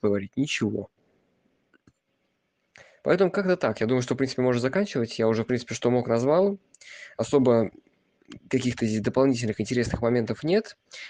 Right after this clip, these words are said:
Определённой такой дополнительной статистики тоже нет. «Спартак», а, набрал хороший ход,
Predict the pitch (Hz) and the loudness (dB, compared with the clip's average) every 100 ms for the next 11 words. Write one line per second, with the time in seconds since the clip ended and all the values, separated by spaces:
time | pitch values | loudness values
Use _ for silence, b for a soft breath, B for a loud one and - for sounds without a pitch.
0 | B - 135 127 151 135 117 120 127 120 | B -4 -2 2 4 4 2 0 0 0
1 | 117 139 139 123 113 113 110 - - 131 | 2 2 2 0 -2 -4 -4 -6 -4 2
2 | 131 123 156 208 - _ - - 127 135 | 2 2 0 0 -4 _ -10 -2 0 2
3 | 131 - - _ B B B B 127 120 | 0 -2 -20 _ B B B B -2 0
4 | 117 113 117 113 110 107 104 - _ _ | 2 2 2 0 -2 -8 -16 -20 _ _
5 | _ _ _ _ _ _ - 147 135 135 | _ _ _ _ _ _ -6 0 2 2
6 | 127 123 123 120 120 - 170 - - | 2 4 4 4 -2 2 2 2 -2